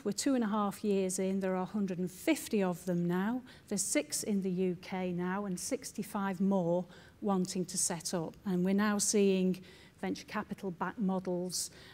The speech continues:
uh, that are similar to Fab Lab starting to enter the market globally. The opportunities there are around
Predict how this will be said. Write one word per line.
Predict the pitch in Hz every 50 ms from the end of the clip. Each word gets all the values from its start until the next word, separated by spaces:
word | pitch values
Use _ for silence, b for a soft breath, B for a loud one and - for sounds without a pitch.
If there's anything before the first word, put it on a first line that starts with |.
| B 202
uh, | 185 180 180 -
that | - 185
are | 190 170
similar | - - 226 202 196 185 180
to | 175 - 180
Fab | - - 185 180 - 190
Lab | 175 170 165
starting | - - - 190 185 175 175 - 185 170 175 170
to | 170 - - 185 175 175 175 - -
enter | 190 175 170 - - 185
the | 180
market | 185 180 180 180 180 180 - - - 180 - - - - - - - - -
globally. | 214 202 196 196 196 190 175 170 165 160 - - - - - - - - - - B B B B B B B B B B B B B B B B B B -
The | - 269 277
opportunities | 311 285 - 320 - - - 392 381 359 349 311 - - 294 247 -
there | - 233 208 190 180 - -
are | 208 202 190 - 202 208
around | 208 220 220 214 208 202 202 202 190 -